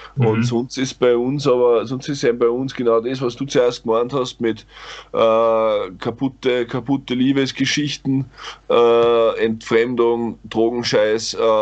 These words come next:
Speaker 1: alles was halt im Endeffekt, ja, Entfremdung und, und, und, und broken relationships, also hätte ich jetzt einmal als,
Speaker 2: Mhm.
Speaker 1: als Grund, als Grundtenor, äh, gesehen. Das sind auch irgendwie die einzigen Sachen, was, was, was ich schreiben kann. Äh, nicht, dass ich jetzt, äh,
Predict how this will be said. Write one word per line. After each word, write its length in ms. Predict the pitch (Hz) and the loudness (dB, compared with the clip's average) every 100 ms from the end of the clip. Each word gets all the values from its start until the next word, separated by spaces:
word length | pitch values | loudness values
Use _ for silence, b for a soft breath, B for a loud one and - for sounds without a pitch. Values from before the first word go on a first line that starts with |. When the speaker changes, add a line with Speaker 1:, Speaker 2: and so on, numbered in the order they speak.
| 104 98 80 107 - B B B B - | 0 -2 -8 -12 -14 B B B B -2
Speaker 1:
alles 280 | 110 110 | -2 0
was 240 | 117 113 110 | 0 0 2
halt 220 | 113 110 | 0 0
im 80 | 110 | -2
Endeffekt, 540 | 110 113 113 117 113 | -4 -4 -4 -4 0
ja, 60 | 117 | 0
Entfremdung 640 | 123 117 113 120 131 127 | 0 0 0 0 0 -2
und, 180 | 123 120 | -2 -2
und, 300 | 120 117 113 | -2 -4 -4
und, 260 | 117 110 110 | -6 -4 -4
und 220 | 110 110 | -4 0
broken 360 | 117 120 - 120 | 2 2 0 0
relationships, 880 | 113 113 110 - 107 113 101 - - | 2 2 0 -4 -4 -4 -6 -10 -8
also 240 | 101 110 | -4 -2
hätte 200 | 113 107 | 0 0
ich 60 | 120 | 0
jetzt 180 | 113 110 | 0 -2
einmal 320 | 110 107 104 B B B B B | 0 0 -2 B B B B B
als, 240 | 92 113 | -2 0
Speaker 2:
Mhm. 20 | 110 | 0
Speaker 1:
als 180 | 120 123 | -2 -4
Grund, 200 | 110 110 | -8 -6
als 160 | 101 104 | -6 -4
Grundtenor, 720 | 113 120 120 110 104 101 90 | -2 -2 0 0 2 0 0
äh, 240 | 95 98 95 | -2 0 -2
gesehen. 400 | - 95 98 - B B | -2 -2 -2 -10 B B
Das 120 | 110 | -2
sind 200 | 120 120 | 0 2
auch 60 | 135 | 2
irgendwie 340 | 143 147 139 | 2 0 0
die 120 | 127 | -2
einzigen 460 | 117 117 123 151 135 | 0 0 -2 -4 -4
Sachen, 440 | 120 123 123 143 135 B B B - | 0 -2 -2 -8 -10 B B B -4
was, 260 | 117 120 | -2 0
was, 220 | 117 117 | -2 -2
was 160 | 110 113 | -2 -2
ich 100 | 127 | -2
schreiben 380 | - 104 120 127 | -2 0 0 -2
kann. 320 | - 104 104 B B B | -4 -4 -4 B B B
Äh, 160 | 104 110 | -2 -2
nicht, 200 | 123 131 | -2 -2
dass 180 | 123 127 | 0 2
ich 60 | |
jetzt, 200 | 120 - | 0 2
äh, 480 | 117 101 104 107 | 0 2 0 0